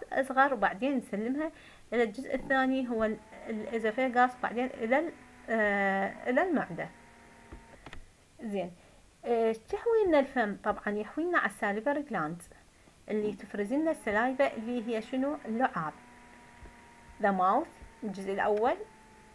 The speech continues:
function receive food and become mechanical digestion، عمليات هضم كي-، ميكانيكية. زين، salivary gland، الغدد اللعابية. الغدد اللعابية موجودة وين؟ بالماوث. هسه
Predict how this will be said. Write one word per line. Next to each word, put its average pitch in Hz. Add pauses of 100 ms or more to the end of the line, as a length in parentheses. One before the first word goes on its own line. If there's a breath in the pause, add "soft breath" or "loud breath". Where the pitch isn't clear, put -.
function 220
receive 226 (120)
food 311 (260)
and 214
become 208
mechanical 208
digestion، 262
عمليات 196
هضم 254 (120)
كي-، 262
ميكانيكية. 262 (600 loud breath)
زين، 143 (920)
salivary 269
gland، 220 (380)
الغدد 233
اللعابية. 170 (840)
الغدد 269
اللعابية 254
موجودة 233
وين؟ 277
بالماوث. 220 (300)
هسه 240